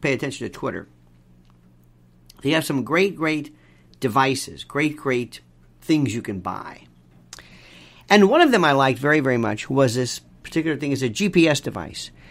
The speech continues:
And you can stick it in your car, you can stick it in a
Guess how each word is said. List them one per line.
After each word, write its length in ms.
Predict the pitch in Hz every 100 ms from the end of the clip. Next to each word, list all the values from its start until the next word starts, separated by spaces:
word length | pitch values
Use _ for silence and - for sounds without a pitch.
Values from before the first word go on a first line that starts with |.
| - - -
And 160 | 151
you 80 | 165
can 240 | 156 131
stick 640 | 110 - - - - - 214
it 100 | 202
in 120 | 175
your 100 | 160
car, 240 | 147 151 151
you 120 | 135
can 120 | 120
stick 480 | - - - - 202
it 80 | 180
in 100 | 156
a 140 | 120